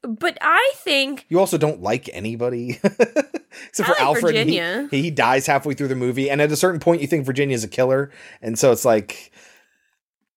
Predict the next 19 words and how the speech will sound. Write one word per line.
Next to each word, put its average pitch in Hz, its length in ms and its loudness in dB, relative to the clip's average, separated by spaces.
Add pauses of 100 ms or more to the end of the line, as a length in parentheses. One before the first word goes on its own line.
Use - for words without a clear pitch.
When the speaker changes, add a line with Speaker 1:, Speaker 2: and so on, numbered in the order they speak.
(580)
Speaker 2:
I, 127 160 -4 (240)
okay, 131 300 2
I 127 120 4
stopped - 360 -2
kinda 139 180 0
liking 160 300 0
her 170 200 0
<laughs> 170 140 -2
now. 226 340 0 (500)
Speaker 1:
Well, 285 220 0 (220)
but 269 280 0 (1400)
I 494 320 4
think 226 640 -2
that 240 240 2
it's 220 280 -2
tragic 240 800 0
that 202 260 -2
this 214 240 -2
movie 196 640 -4